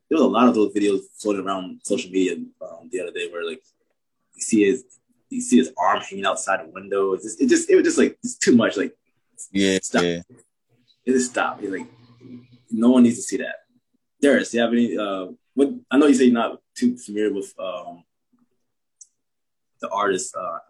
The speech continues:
Speaker 1: uh, Young Dolph, but, like, what did you, what was your overall, like, you know, when you heard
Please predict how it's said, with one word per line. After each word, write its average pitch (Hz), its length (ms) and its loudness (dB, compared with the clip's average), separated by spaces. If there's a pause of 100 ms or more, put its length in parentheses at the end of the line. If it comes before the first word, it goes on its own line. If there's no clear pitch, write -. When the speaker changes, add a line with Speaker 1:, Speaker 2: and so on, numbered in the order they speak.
(100)
Speaker 1:
uh, 80 160 -12 (440)
Young 87 160 -10
Dolph, 95 280 -2
but, 85 100 -2
like, 82 160 -4 (320)
what 151 100 6
did 143 80 6
you, 147 100 8
what 143 200 6
was 147 80 6
your 123 140 6
overall, 117 440 8
like, 98 140 2
you 101 80 -4
know, 95 80 -6
when 98 200 -8
you 95 100 -4
heard 107 220 -4